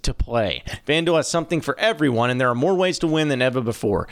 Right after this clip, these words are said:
If you don't believe me, how's this sound? They have a free two hundred fifty thousand dollars Survivor contest. That's the biggest free Survivor contest ever.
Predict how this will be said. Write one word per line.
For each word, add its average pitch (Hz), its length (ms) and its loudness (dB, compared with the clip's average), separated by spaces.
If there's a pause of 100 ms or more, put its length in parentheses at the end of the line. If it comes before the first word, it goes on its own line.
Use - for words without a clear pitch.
(200)
If - 60 -20
you 120 60 -2
don't 185 160 0
believe 185 360 2
me, 156 140 0
how's 131 240 0
this 123 160 0
sound? 98 260 0
They 113 60 0
have 139 160 0
a 113 40 -8
free 185 340 -2
two - 160 -2
hundred 180 180 -2
fifty 180 220 0
thousand 190 560 0
dollars 165 260 2
Survivor 143 480 0
contest. 113 440 -2
That's 131 120 -4
the 127 80 -2
biggest 170 500 0
free 160 220 2
Survivor 139 400 0
contest 127 580 -2
ever. 110 380 0